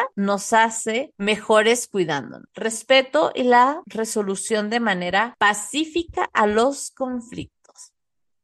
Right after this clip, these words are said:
Si nosotros, los adultos, somos los primeros en gritar, en pegarle a las cosas, lanzar objetos o golpear,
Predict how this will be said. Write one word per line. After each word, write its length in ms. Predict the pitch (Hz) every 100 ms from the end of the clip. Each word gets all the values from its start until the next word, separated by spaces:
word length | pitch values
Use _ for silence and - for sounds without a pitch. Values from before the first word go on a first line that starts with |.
| _
Si 180 | - 180
nosotros, 720 | 165 170 - 233 233 202 180
los 120 | 170 175
adultos, 600 | 165 190 190 190 165 -
somos 460 | 180 185 196 196
los 260 | 185 185 -
primeros 500 | 165 170 170 190 -
en 180 | 185 170
gritar, 680 | 139 - - 175 160 147 - _
en 120 | 175 165
pegarle 420 | 160 156 151 175
a 20 |
las 300 | 151 151 -
cosas, 720 | - 185 180 180 165 160 - - - - -
lanzar 600 | 175 180 180 175 196 190
objetos 920 | 185 - - 185 196 190 175 165 160
o 100 | 165
golpear, 600 | 156 156 156 185 190 254